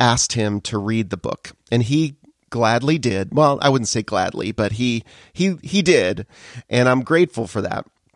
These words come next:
that he went through it. But he said, "It seems like I'm trying to manipulate people. When I'm reading it, it seems like I'm trying to make them do something that they don't want to do." And that's not the principle. It might be the language of the nineteen fifties where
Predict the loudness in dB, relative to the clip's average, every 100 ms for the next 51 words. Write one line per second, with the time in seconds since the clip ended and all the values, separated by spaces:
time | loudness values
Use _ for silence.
0 | _ _ _ -12 0 2 4 4 4 4
1 | 4 4 0 0 0 2 2 0 -2 -2
2 | -4 -2 -2 -2 -4 0 0 2 2 2
3 | 0 -2 -4 -6 -6 -10 -8 -12 -12 -6
4 | -2 0 0 2 4 4 2 -4 -4 -2
5 | 0 -2 0 -2 -4 -12 -20 -20 -8 0
6 | 2 4 4 2 2 0 2 2 2 -2
7 | 0 -2 -2 -2 2 2 2 0 0 -2
8 | -2 0 2 0 0 -4 -2 -2 0 -2
9 | -4 -16 _ _ -20 _ -6 0 0 0
10 | -2 -2 -2 -2 -2 -2 -2 -2 -2 0
11 | 0 2 4 2 2 -6 -8 -2 -2 -2
12 | -4 -4 -2 -4 -2 -4 -2 -4 -4 -4
13 | -2 -4 -2 0 0